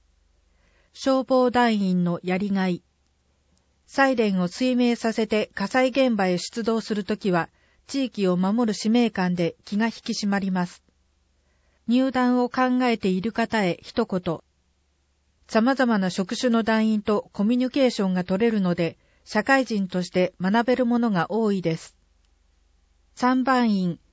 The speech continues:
磯部亮さん。県双方大会を終えて感じること。優勝を目指して競った他市の団員、共に挑んだ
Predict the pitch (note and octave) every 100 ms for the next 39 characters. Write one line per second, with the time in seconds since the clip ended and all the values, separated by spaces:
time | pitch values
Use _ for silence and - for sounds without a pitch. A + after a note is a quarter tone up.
0 | _ _ A3 G3+ B3+ B3 B3 B3+ A3 -
1 | E3+ D#3+ - _ _ _ _ _ _ _
2 | _ _ _ - C4 G3 - B3+ B3+ C4
3 | B3 A#3+ B3 A#3 - F#3+ F#3+ F3 F3 G3
4 | F#3 G3 - - G#3 G3+ G3+ F#3+ F#3+ F#3
5 | F3+ - _ _ _ _ _ _ _ _
6 | _ _ - A#3 C4+ - C4+ C4 B3 B3+
7 | B3+ B3 - F3+ - A#3+ - F#3 F3+ -
8 | B3+ - G3 F3+ G3+ G3+ G3 F#3+ F3+ _
9 | _ _ _ - A3 B3 B3+ A3+ A#3+ B3
10 | G3 F3